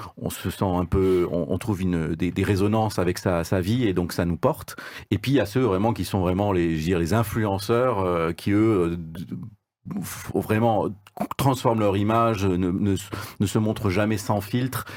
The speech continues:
et, euh, finalement donnent une image complètement, euh, décalée de leur propre vie et complètement artificielle. Et ça, ça peut être très dangereux parce que, euh,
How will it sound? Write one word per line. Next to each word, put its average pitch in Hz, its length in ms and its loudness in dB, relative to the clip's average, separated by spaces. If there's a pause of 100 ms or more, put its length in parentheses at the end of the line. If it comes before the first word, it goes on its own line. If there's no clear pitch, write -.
(140)
et, 104 280 4
euh, 92 180 4
finalement 92 440 0
donnent 92 220 0
une 87 80 0
image 92 280 0
complètement, 92 720 -2
euh, 78 100 -2
décalée 95 760 0
de 95 120 -2
leur 78 160 -2
propre 95 360 -2
vie 101 320 2
et 80 220 0 (200)
complètement 92 360 -2
artificielle. 90 600 -2 (260)
Et - 80 0
ça, 143 140 0
ça - 100 -4
peut - 100 -2
être - 100 -6
très 127 200 2
dangereux 104 320 2
parce 95 160 -2
que, 87 420 2
euh, 98 120 -2